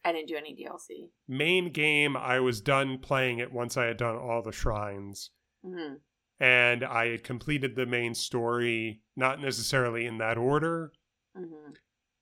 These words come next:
Speaker 2: There are obviously tons of side quests, and if I was going to keep playing the game,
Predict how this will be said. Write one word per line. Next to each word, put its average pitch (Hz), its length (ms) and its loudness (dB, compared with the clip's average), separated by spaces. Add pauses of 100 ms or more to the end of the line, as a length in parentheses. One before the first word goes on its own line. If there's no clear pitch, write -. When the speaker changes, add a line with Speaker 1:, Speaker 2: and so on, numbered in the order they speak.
(260)
Speaker 2:
There 131 580 4
are 127 500 4
obviously 127 540 0
tons 147 500 0
of 127 160 -2
side 127 340 0
quests, - 840 -2 (560)
and 117 420 6
if 123 200 -2
I 117 120 2
was 113 200 0
going 127 320 0
to 123 60 -6
keep 135 300 -8
playing 123 300 0
the 113 80 -8
game, 123 640 -2